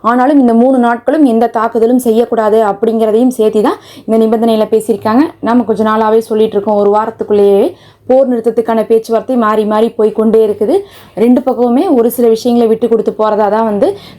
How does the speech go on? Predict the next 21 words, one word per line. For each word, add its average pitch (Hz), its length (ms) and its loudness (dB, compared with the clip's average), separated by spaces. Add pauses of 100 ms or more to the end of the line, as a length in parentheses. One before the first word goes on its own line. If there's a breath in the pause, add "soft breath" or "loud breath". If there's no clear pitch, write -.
கத்தார் 240 380 -2
தரப்புலேருந்தும் 214 640 -2
எகிப்து 214 360 -2
தரப்புலேருந்தும் 214 560 0
அறிவிச்சிட்டே 214 360 -2
இருந்தாங்க. 202 420 -2 (440 loud breath)
இந்த 247 280 2
நிலைமையில 226 420 0 (200)
அமெரிக்காவுடைய 233 840 0
கடும் 233 320 0
அழுத்தத்தின் 220 520 -2
காரணமாக 208 640 -2 (300 loud breath)
ஒரு 214 220 0
கட்டத்துல 233 420 -4
வந்து 220 200 0
என்ன 214 220 0
ஆயிருக்குன்னா, 202 200 -4
இப்போது 247 540 0
போர் 220 180 2
நிறுத்தம் 202 360 -4
வந்திருக்குது. 202 440 0